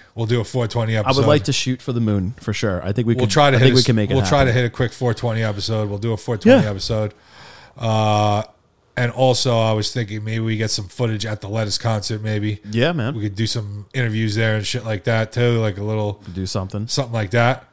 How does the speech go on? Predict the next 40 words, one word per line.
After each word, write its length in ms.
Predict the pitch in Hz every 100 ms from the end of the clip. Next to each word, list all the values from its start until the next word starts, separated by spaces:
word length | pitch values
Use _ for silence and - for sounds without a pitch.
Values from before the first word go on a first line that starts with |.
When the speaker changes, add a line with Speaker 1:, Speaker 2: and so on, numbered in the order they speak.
| -
Speaker 2:
That'd 160 | 90
be 100 | 110
cool. 300 | 107 90 101 117
Speaker 1:
Right? 340 | 117 120 139
Speaker 2:
Shit, 400 | - - 139 131
dude. 240 | 87 85 104 _ -
Speaker 1:
Yeah. 140 | 127 110
Speaker 2:
That'd 80 | 95
be 40 | 104
kinda 120 | 90
wild. 440 | 85 98 87 78 -
Speaker 1:
Yeah. 380 | 123 135 117 92 -
Speaker 2:
I 40 |
didn't 80 | 95
even 120 | 90
think 220 | - 110
of 80 | 82
that. 220 | 76 73
Speaker 1:
Right? 260 | 113 120 135 - _ -
Speaker 2:
I 60 |
didn't 100 | 101
get 80 | 131
Speaker 1:
Also, 220 | 139 -
Speaker 2:
that 80 | 139
far 100 | 123
Speaker 1:
next 240 | 135 - 123
Speaker 2:
yet. 60 |
Speaker 1:
year, 400 | 131 135 135 131 -
I 120 | 110 107
talked 280 | 127 113
to 60 | 113
fucking 520 | 127 117 113 110 110 -
our 140 | 113
guy 160 | 117 110
Poop 320 | - 135 -
Dick. 300 | 107 98 _ - - 107
Speaker 2:
Yeah. 240 | 95 87 - _
Speaker 1:
He's 320 | - 123 110
gonna, 400 | 123 117 117 117
uh, 560 | 117 110 107 107 104